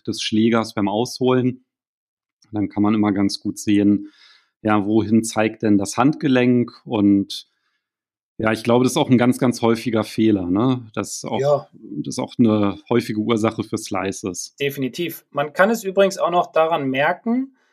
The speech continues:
Speaker 2: wenn man im höchsten Punkt des Ausholens ist und man hat dieses dorsale Handgelenk, also dass die Knöchel sich zum Unterarm beugen, dann verliert man auch die Spannung in den Schultern.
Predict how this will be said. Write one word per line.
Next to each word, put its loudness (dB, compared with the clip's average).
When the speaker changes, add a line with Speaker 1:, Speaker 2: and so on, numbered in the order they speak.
Speaker 2:
wenn 2
man 0
im -2
höchsten -2
Punkt -2
des -8
Ausholens 2
ist -8
und -6
man -4
hat -4
dieses -6
dorsale 2
Handgelenk, -6
also 0
dass -4
die -12
Knöchel -2
sich -6
zum -8
Unterarm 0
beugen, 0
dann 0
verliert 0
man 0
auch 2
die -10
Spannung 0
in -4
den -2
Schultern. 0